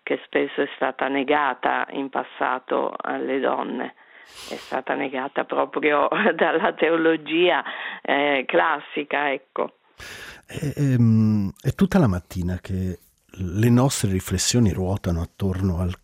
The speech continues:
Speaker 2: corpo della donna. Questa mattina in, eh, rassegna stampa, mi permetto di fare un,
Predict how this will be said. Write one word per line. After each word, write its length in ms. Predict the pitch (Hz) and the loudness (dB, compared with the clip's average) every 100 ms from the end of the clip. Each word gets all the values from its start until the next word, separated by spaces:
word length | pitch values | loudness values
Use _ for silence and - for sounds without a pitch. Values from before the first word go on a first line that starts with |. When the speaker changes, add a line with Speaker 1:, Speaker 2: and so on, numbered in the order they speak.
| - | -6
Speaker 2:
corpo 340 | - 87 - | -4 -4 -6
della 200 | 80 80 | -6 -6
donna. 300 | 78 76 80 | -6 -6 -8
Questa 220 | - - | -6 -4
mattina 360 | 85 - 107 87 | -4 -2 0 0
in, 220 | 82 82 | -2 -4
eh, 320 | 80 85 - 82 | -6 -8 -10 -8
rassegna 380 | 90 - 87 | -4 -2 -2
stampa, 320 | 87 - 107 92 | 0 0 0 2
mi 120 | 110 | 2
permetto 380 | 120 110 117 110 | 2 2 2 0
di 80 | |
fare 220 | 95 107 | 0 2
un, 120 | 98 | 2